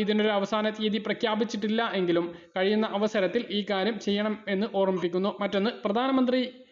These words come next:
സമ്മാൻ നിധി വാങ്ങുന്ന ആളുകൾ ഇ കെ വൈ സി മസ്റ്ററിംഗ് ചെയ്യേണ്ടതാണ്. മുമ്പ് മുടങ്ങിപ്പോയിട്ടുള്ള ആളുകളാണ് ഈ കാര്യം ചെയ്യേണ്ടത്. അടുത്ത ഗഡു അടുത്ത മാസം അവസാനത്തോടു കൂടി ഉണ്ടാകും എന്നാണ് ലഭിക്കുന്ന വിവരങ്ങൾ. അതുകൊണ്ട് തന്നെ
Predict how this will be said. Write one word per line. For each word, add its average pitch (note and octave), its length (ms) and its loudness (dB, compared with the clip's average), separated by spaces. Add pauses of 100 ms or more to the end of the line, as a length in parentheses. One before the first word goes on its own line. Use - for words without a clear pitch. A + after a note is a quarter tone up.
(200)
സമ്മാൻ A3+ 400 4
നിധി B3 200 2 (100)
വാങ്ങുന്ന A#3 340 2 (200)
ആളുകൾ F#3+ 220 2 (180)
ഇ - 20 -2 (100)
കെ B3 140 4
വൈ B3 160 4
സി B3 180 0
മസ്റ്ററിംഗ് G3+ 400 -2
ചെയ്യേണ്ടതാണ്. G#3 640 0 (840)
മുമ്പ് G#3 200 4 (140)
മുടങ്ങിപ്പോയിട്ടുള്ള A3+ 680 4 (160)
ആളുകളാണ് G#3 440 2 (120)
ഈ G#3+ 120 -2
കാര്യം G3+ 340 0
ചെയ്യേണ്ടത്. G3 400 2 (680)
അടുത്ത G#3 220 0 (120)
ഗഡു G3+ 160 4 (380)
അടുത്ത G#3 200 -2 (120)
മാസം A#3+ 200 0 (200)
അവസാനത്തോടു B3 680 2
കൂടി G#3 220 2 (140)
ഉണ്ടാകും A3+ 420 0
എന്നാണ് G3 300 0 (180)
ലഭിക്കുന്ന G#3+ 480 0
വിവരങ്ങൾ. G3 340 2 (140)
അതുകൊണ്ട് G3+ 340 0
തന്നെ G3 200 0